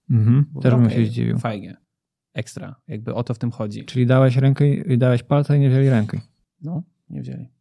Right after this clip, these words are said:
Speaker 1: Wbrew, e, regułom.
Speaker 2: Znaczy pewnie i tak będę chciał coś, e, przygotować, bo, bo mi jest samemu głupio po prostu,
Speaker 1: Mhm.
Speaker 2: e, ale tak to działa.
Speaker 1: Miałem cię pytać o tego Patronite'a. Wspominasz o tym, więc pytam. Em,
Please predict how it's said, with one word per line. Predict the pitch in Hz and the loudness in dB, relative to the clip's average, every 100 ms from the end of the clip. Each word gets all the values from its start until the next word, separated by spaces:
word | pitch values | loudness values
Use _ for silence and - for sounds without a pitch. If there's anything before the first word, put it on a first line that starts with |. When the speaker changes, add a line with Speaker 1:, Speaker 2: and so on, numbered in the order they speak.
| - - | -12 -4
Speaker 1:
Wbrew, | 113 110 113 _ - | 0 0 -4 _ -6
e, | 117 117 120 | -4 -2 -4
regułom. | 135 123 113 113 | -2 -2 0 -2
Speaker 2:
Znaczy | 117 180 | -4 -4
pewnie | 247 220 202 | -6 -6 -6
i | |
tak | 277 208 | -6 -6
będę | 151 120 | -2 -2
chciał | - 113 | -4 -10
coś, | 104 107 - - | -8 -10 -10 -12
e, | 110 | -12
przygotować, | 107 117 110 107 101 98 - | -10 -12 -10 -10 -10 -12 -10
bo, | 107 101 104 101 104 131 | -10 -8 -10 -12 -14 -12
bo | 113 | -10
mi | 110 202 | -2 2
jest | 156 107 | 2 0
samemu | - 110 104 | -4 -4 -4
głupio | 101 107 - - - | -6 -8 -8 -14 -16
po | - | -14
prostu, | - 98 - 151 180 - | -12 -12 -8 -10 -10 -4
Speaker 1:
Mhm. | 120 113 143 - | 0 2 0 -4
Speaker 2:
e, | 107 110 110 113 - | -10 -8 -6 -8 -8
ale | 110 113 | -6 -6
tak | 113 | -8
to | 208 | -6
działa. | 208 98 - _ _ _ _ _ _ _ _ _ _ _ 151 | -6 -8 -12 _ _ _ _ _ _ _ _ _ _ _ 2
Speaker 1:
Miałem | 180 180 | 4 4
cię | 170 | 2
pytać | 156 143 131 | 2 2 2
o | |
tego | 139 139 | 2 0
Patronite'a. | 135 127 127 110 98 107 107 | 0 0 2 2 2 -4 -8
Wspominasz | - 131 131 123 | -2 0 2 0
o | 127 | 0
tym, | 131 123 | 0 2
więc | 120 - | 0 -2
pytam. | 117 - 104 117 - - | -4 0 -2 -2 -10 -2
Em, | 110 107 107 110 110 | 0 2 2 2 2